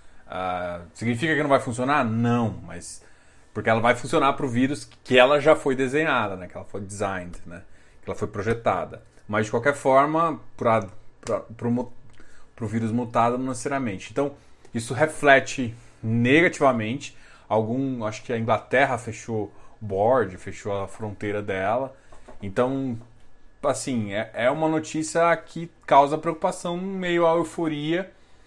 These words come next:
de você já poder, poder comemorar uma vacina, alguns países já vacinando, tá? Então, isso faz com que pais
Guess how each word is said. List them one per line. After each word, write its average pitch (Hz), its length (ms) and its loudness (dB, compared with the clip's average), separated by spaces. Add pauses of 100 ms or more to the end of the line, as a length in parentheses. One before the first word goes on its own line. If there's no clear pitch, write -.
(160)
de 113 100 -8
você 139 400 -2
já 127 140 8
poder, 120 720 0 (1400)
poder 113 360 -2 (300)
comemorar 120 500 2
uma 120 140 2
vacina, 131 420 0
alguns 110 200 -4
países 117 320 -2
já 123 80 0
vacinando, 117 640 -6
tá? 113 280 -6 (760)
Então, 117 260 0
isso 117 160 -8
faz 117 240 0
com 120 80 -8
que - 140 -10
pais 117 560 2